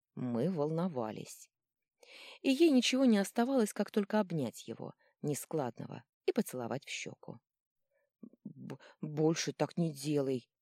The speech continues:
заикаясь, сказала Виньо, обнимая их обоих. «Это было жуть как страшно». Ее супруг многозначительно кашлянул,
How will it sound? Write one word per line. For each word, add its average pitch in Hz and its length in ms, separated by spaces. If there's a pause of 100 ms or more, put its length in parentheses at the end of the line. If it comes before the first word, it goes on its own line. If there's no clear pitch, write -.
(200)
заикаясь, 135 600
сказала 135 420
Виньо, 156 460
обнимая 135 500
их - 240
обоих. 107 500 (500)
«Это 131 220
было 160 260
жуть 160 260
как - 180
страшно». - 580 (840)
Ее 277 260
супруг 311 460
многозначительно 160 800
кашлянул, 254 640